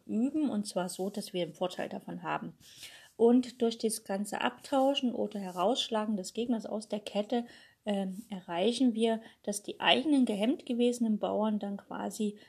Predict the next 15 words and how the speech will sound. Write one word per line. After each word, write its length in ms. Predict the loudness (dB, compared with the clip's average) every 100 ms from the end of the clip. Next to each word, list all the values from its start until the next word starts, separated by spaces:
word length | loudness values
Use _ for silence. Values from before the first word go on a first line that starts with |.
| _
triumphierend 600 | -2 0 0 -2 -4 -4
nach 120 | -6 -8
vorne 320 | 0 4 4
gehen 280 | 2 0 -2
können. 360 | -2 0 0
Also 300 | -2 -8 -10
quasi 500 | -12 -10 -10 -8 -8
wir 140 | -6 -6
mit 220 | -6 -8
der 80 | -12
Bauernkette, 720 | -8 -4 -4 -4 -6 -6 -8 -10 -20 -20 -20 _ _ _
also 260 | -12 -8 -8
mit 120 | -2
unseren 340 | 4 4 4
Bauern, 540 | 0 2 4 6 4